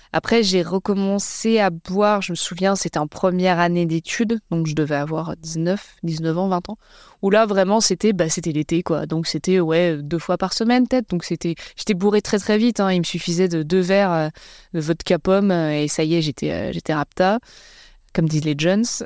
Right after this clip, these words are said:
Et là où il y a eu de la consommation excessive, par contre, c'était en deuxième année de licence. Je suis partie en Erasmus à Lisbonne. Mmh, et ça nous fait une transition toute trouvée.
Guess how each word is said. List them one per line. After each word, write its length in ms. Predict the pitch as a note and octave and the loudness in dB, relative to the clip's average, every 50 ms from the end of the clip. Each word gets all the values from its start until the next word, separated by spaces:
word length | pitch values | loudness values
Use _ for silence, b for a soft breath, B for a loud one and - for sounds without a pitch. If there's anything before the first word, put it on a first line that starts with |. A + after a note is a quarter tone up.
| - - _ - | -12 -12 _ -2
Et 300 | F#3+ F#3 F#3+ G3 F#3+ F#3 | 0 2 2 2 2 2
là 260 | F#3+ G3 G3 G#3+ A3+ | 2 2 4 4 4
où 80 | B3 A#3 | 2 2
il 60 | A3 | 2
y 40 | A#3 | 2
a 40 | |
eu 40 | A3 | 2
de 40 | G3 | 2
la 80 | G3 F#3 | 0 0
consommation 560 | - - A3 - - A#3+ A3 G#3+ G#3+ - A3 | 0 -2 -2 -2 0 0 0 0 0 0 0
excessive, 460 | G#3+ G3 - G3+ F#3+ - G3+ G#3 - | -2 -2 -2 -4 -4 -2 -4 -4 -2
par 200 | - F3+ E3+ - | -2 -4 -4 -2
contre, 360 | - A3 B3+ C4 - - - _ _ _ - G#3 | -2 -2 -2 -2 -2 -6 -14 _ _ _ -18 -14
c'était 320 | - - - F3 - - | -6 -4 -2 -2 0 2
en 100 | G3 F#3 | 0 2
deuxième 320 | F3 E3+ G3+ G#3 G3+ G#3+ G3 | 2 2 2 2 2 2 2
année 180 | G3 F#3+ F#3+ | 2 2 2
de 80 | F3+ F3+ | 0 0
licence. 520 | F3 E3+ - - G#3 A#3+ B3 - - - - | -2 -2 -2 -2 -2 -2 0 -2 -2 -4 -4
Je 120 | F#3 F3+ | -4 -6
suis 140 | E3+ - - | -6 -4 -4
partie 260 | - F3+ - - B3+ | -6 -6 -4 -2 0
en 100 | A3+ F#3+ | 2 2
Erasmus 360 | F#3+ F3+ F3 F3 - - A#3+ A#3 - | 2 2 2 2 0 0 -2 0 0
à 60 | F3 | 0
Lisbonne. 460 | G3+ A#3 A3 G3+ G#3 G#3+ G3+ F3 E3+ - _ B B B B B B B B B B B B B B B B B B - | 0 2 2 2 2 2 2 0 -2 -6 _ B B B B B B B B B B B B B B B B B B -4
Mmh, 420 | E3+ E3 F#3+ C4 D#4 D4 G#3+ F3+ E3 C#3+ - - | -2 0 2 4 4 4 4 2 2 0 0 -2
et 80 | F#3 | -2
ça 160 | F3 - F3 D#3+ | 0 2 0 0
nous 100 | F3 E3 | 0 0
fait 140 | - - | 0 0
une 120 | A3 G3+ F3+ | 0 0 0
transition 400 | - - F3+ E3 E3 E3 - F3+ | -2 -4 -4 -2 -4 -4 -4 -6
toute 180 | E3+ - G3 _ | -6 -8 -10 _
trouvée. 380 | - - F3+ F3 G3 A#3 D4+ | -4 -2 0 2 2 2 0